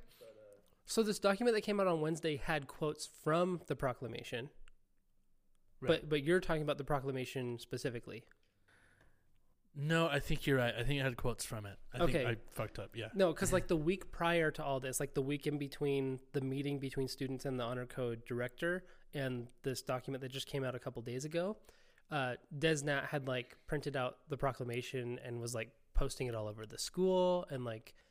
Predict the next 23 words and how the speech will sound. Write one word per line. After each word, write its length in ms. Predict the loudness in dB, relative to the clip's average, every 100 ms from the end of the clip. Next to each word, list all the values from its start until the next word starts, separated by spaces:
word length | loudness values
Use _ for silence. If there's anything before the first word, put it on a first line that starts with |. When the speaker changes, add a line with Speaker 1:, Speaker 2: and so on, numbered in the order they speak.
| _ _ -4
Speaker 1:
they 100 | -4
started 340 | -2 -4 -4
the, 260 | -6 -8 -8
the 200 | -6 -4
Save 380 | 0 0 0 -2
B 140 | -4
Y 140 | -4 -2
U 260 | 2 2
movement 380 | 2 -2 -2 -4
and 80 | -2
all 100 | -4
that, 220 | -4 -6
right? 240 | -4 -6 -6 -14 _ -20 -14 -6
Speaker 2:
Right, 220 | -6 -6 -10
right. 220 | -8 -8 -6
Speaker 1:
So, 360 | 0 0 0 -8 -2
yeah, 240 | -2 0
so 140 | -2 0
there's 200 | 0 4
all 200 | 4 4
that 320 | 2 0 -2 -6
additional 800 | -2 -2 -2 -2 0 0 -2 -12 -20 -20 -20 -8
just 360 | -6 -6 -8